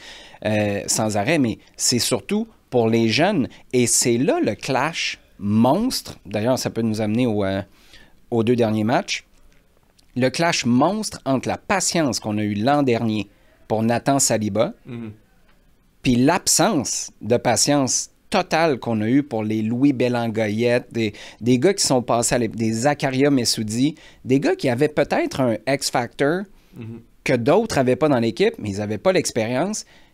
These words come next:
Speaker 1: Puis personne de ces joueurs-là qui faisait le saut. Il y a eu quelques petites exceptions, sentait que c'était correct de faire des erreurs. Puis ça clash aussi avec le commentaire, tu sais,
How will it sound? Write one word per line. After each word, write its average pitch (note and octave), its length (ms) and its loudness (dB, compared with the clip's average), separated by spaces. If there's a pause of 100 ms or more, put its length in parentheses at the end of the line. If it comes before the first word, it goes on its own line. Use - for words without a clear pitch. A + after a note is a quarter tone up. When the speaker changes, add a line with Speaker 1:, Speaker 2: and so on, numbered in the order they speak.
(140)
Speaker 1:
Puis D3 280 2 (640)
personne D#3+ 640 0 (180)
de A2+ 140 0
ces A#2 200 0
joueurs-là B2 540 2
qui - 120 -12
faisait A2+ 280 -2
le G#2+ 80 -2
saut. C3+ 380 0 (600)
Il C#3 100 0
y D#3 40 6
a E3+ 40 6
eu F3+ 60 -2
quelques E3+ 300 0
petites B2 320 -4
exceptions, B2 640 -2 (180)
sentait C#3+ 480 0
que A#2+ 320 0 (160)
c'était A#2 340 -4
correct - 760 -4 (100)
de G#2+ 160 -4
faire A#2+ 160 0
des A2 180 -2
erreurs. A#2 240 0
Puis - 60 -4
ça A#2+ 140 0
clash F3+ 260 0
aussi C3+ 220 0
avec D#3 160 -2
le B2+ 100 -2
commentaire, B2 400 0
tu B2 160 -2
sais, - 80 -6